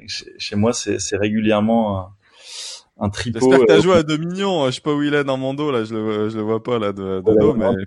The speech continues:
Speaker 2: faut jouer à
Speaker 1: ouais.
Speaker 2: Dominion, ouais.
Speaker 1: Je suis très, je suis très Seven Wonders, euh, on a, on a joué à des trucs comme Small World, je, je te... On en discutera. <laughs>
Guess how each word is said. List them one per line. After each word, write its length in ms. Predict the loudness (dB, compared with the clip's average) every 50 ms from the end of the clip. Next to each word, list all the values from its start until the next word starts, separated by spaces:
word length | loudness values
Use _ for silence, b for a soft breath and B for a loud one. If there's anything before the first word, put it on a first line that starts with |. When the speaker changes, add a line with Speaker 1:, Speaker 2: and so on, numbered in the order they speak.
| -10 -8 -6
Speaker 2:
faut 60 | -2
jouer 160 | 2 4 4
à 20 |
Speaker 1:
ouais. 80 | 4 4
Speaker 2:
Dominion, 460 | 2 2 0 -4 -4 -4 -4 -4 -4
ouais. 140 | -4 -6 -8 -10 _ _ -20
Speaker 1:
Je 60 | -20 -18
suis 80 | -10
très, 140 | -4 0 0
je 240 | 2 2 2 2 0
suis 140 | -2 -6 -10
très 180 | -8 -4 -4 -2
Seven 300 | 0 0 2 2 2 2
Wonders, 640 | 2 2 4 4 4 4 4 4 4 2 0 0
euh, 280 | 0 0 0 -2 -4 -6 -10 _ b b b b b b b b b -14
on 100 | -10 -8
a, 140 | -6 -6 -8
on 120 | -10 -12 -18
a 60 | -14
joué 180 | -6 -4 -4
à 20 | -4
des 100 | -4 -6
trucs 360 | -14 -18 -20 -20 -20 -20 -20
comme 160 | -18 -16 -14 -12
Small 260 | -6 0 2 2 4
World, 400 | 6 6 6 6 6 4 0 -2 -8 -16 -20 -18 -14
je, 200 | -14 -14 -12 -12
je 120 | -14 -12
te... 180 | -10 -12 -12 -12 -14 -20 _ _ _ _ _ _ _ _ _ -6
On 60 | -4 -2
en 40 | -2
discutera. 640 | -2 -4 -10 -12 -10 -10 -10 -8 -6 -6 -8 -8 -8
<laughs> 20 | _